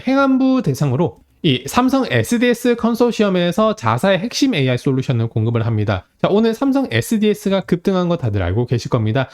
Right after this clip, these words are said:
당연히 관련 주인 한컴이 올라갈 수밖에 없겠고요. 올해 벌써 세 번째 공공 에이아이 사업 성과를, 어, 수주를 받았다. 앞으로 계속해서 여러 가지 대형 프로젝트를 진행을 하게 되는 만큼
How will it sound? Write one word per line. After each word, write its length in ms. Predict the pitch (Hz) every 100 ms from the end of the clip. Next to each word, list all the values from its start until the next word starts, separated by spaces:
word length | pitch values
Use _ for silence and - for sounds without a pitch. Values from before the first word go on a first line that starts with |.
| - -
당연히 380 | 107 117 135
관련 440 | - 92 107 135 135
주인 320 | 117 135 127 -
한컴이 380 | 156 - 160
올라갈 380 | 139 104 113 110
수밖에 380 | - 113 107 98
없겠고요. 540 | 85 135 - 123 190 - _ - 196
올해 220 | 214 214
벌써 320 | 120 117 185
세 200 | 175 240
번째 420 | 247 247 160 185
공공 320 | - 117 123 160
에이아이 320 | 147 156 147
사업 360 | 139 135 131 -
성과를, 540 | - 151 147 127 196 - _ -
어, 120 | 98
수주를 540 | - 147 143 143 170
받았다. 600 | - 117 101 - 107 92
앞으로 420 | - - 160 170 165
계속해서 800 | 117 104 143 180 - 170 180 110
여러 220 | 101 127
가지 200 | 143 135
대형 280 | 113 117 127
프로젝트를 560 | 165 165 156 160 147
진행을 340 | - 110 120 120
하게 200 | 123 120
되는 260 | 110 110
만큼 320 | 95 92 208